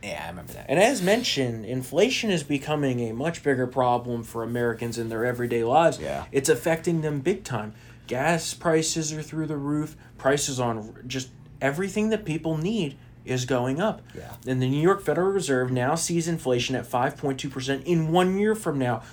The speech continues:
Speaker 2: which is a massive increase over their previous projections. And keep in mind, we were already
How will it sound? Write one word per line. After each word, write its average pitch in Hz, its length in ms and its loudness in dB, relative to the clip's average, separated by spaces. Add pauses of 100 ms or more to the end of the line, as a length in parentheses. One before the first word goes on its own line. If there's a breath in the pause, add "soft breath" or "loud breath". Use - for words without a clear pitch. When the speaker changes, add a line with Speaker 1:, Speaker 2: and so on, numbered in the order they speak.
(120)
Speaker 2:
which 135 200 0
is 143 160 0
a 143 140 4
massive 139 640 2
increase 170 480 -2 (320 loud breath)
over 156 320 2
their 156 140 0
previous 135 440 2
projections. 143 540 -4 (220 loud breath)
And 117 140 -8
keep 135 220 -2
in 170 80 0
mind, 170 300 2 (240 loud breath)
we 123 160 0
were 123 160 0
already 147 640 4